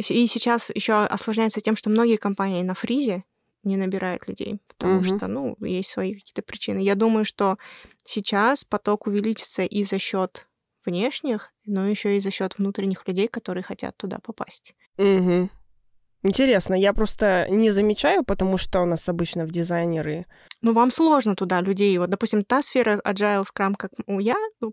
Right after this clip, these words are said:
Speaker 1: там достаточно Scrum Guide прочитать, и уже можно как бы куда-то идти. А тут, извини меня, если ты рисовать не можешь.
Speaker 2: Ну да.
Speaker 1: Ну.
Speaker 2: Ну, т-, там дело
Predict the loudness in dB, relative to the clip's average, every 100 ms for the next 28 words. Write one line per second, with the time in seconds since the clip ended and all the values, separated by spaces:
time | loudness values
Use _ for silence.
0 | -2 2 4 4 4 2 2 2 2 0
1 | 0 2 0 0 -2 -2 0 0 0 2
2 | 4 4 4 2 0 0 2 2 4 6
3 | 4 4 4 4 2 2 2 2 4 4
4 | 4 4 0 0 2 0 -2 -10 -12 -4
5 | -4 -2 0 2 4 4 4 4 4 6
6 | 6 4 2 2 2 4 4 2 -6 _
7 | -12 -6 -2 2 4 6 2 -2 -20 _
8 | -4 -4 2 4 6 6